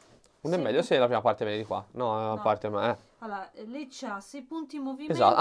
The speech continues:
Speaker 1: Ah, non te l'ho detto. Movimento, difesa e
Speaker 2: E inventario.
Speaker 1: borsa. Borsa,
Speaker 2: Sì.
Speaker 1: che porta? Basta.
Speaker 2: Vabbè, sei punti in movimento.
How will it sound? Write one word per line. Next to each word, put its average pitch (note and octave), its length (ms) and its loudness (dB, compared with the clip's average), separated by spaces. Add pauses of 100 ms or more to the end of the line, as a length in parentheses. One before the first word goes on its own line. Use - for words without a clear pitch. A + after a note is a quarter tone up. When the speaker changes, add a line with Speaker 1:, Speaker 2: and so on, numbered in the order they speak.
(200)
Speaker 1:
Ah, E4+ 60 -2
non D3 120 2
te C#3+ 80 2
l'ho C#3 60 6
detto. A#2 300 0
Movimento, G#3 800 6
difesa G3+ 800 4
e C3+ 100 2
Speaker 2:
E A#2 480 6
inventario. A2+ 280 -2
Speaker 1:
borsa. A#2 460 8
Borsa, A#2 320 0
Speaker 2:
Sì. G#2+ 60 -4
Speaker 1:
che A#2 60 -2
porta? G#2+ 460 -6
Basta. B2 340 -2
Speaker 2:
Vabbè, F#3+ 140 -12
sei C4 200 -16
punti C4+ 260 -12
in C4+ 80 -10
movimento. D#4+ 960 -10